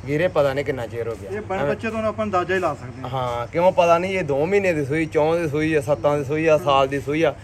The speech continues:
Speaker 1: ਕਿਉਂ ਆਪਾਂ ਆਖ ਦਈਏ ਦੋ ਮਹੀਨੇ ਸੂਈ, ਤਿੰਨੇ ਕਹਿ ਕੇ ਦਈਏ, ਮੁੜ ਕੇ ਬੰਦਾ ਬੁਰਾ
Speaker 2: ਦੁੱਧ
Speaker 1: ਲੱਗਦਾ।
Speaker 2: ਕਿੰਨਾ ਆ ਜਾਂਦਾ ਜੀ?
Speaker 1: ਦੁੱਧ ਯਾਰ ਲੀਟਰ ਵਾਲਾ ਵਾ ਨਾ, ਛੇ ਹੋ ਜੇ,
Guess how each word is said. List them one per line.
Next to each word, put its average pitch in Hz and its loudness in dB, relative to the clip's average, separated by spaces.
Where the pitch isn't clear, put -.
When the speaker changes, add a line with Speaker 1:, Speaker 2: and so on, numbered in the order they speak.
Speaker 1:
ਕਿਉਂ 185 4
ਆਪਾਂ 170 4
ਆਖ 165 6
ਦਈਏ 165 -4
ਦੋ 170 2
ਮਹੀਨੇ 180 0
ਸੂਈ, 156 -2
ਤਿੰਨੇ 156 -4
ਕਹਿ 160 -2
ਕੇ 165 -2
ਦਈਏ, 165 -2
ਮੁੜ 165 0
ਕੇ 170 2
ਬੰਦਾ 139 2
ਬੁਰਾ 117 -2
Speaker 2:
ਦੁੱਧ 151 -2
Speaker 1:
ਲੱਗਦਾ। 226 -6
Speaker 2:
ਕਿੰਨਾ 208 -4
ਆ 165 -4
ਜਾਂਦਾ 135 -10
ਜੀ? 127 -14
Speaker 1:
ਦੁੱਧ 208 2
ਯਾਰ 226 6
ਲੀਟਰ 180 2
ਵਾਲਾ 202 8
ਵਾ 202 6
ਨਾ, 185 0
ਛੇ 160 0
ਹੋ 208 8
ਜੇ, 151 0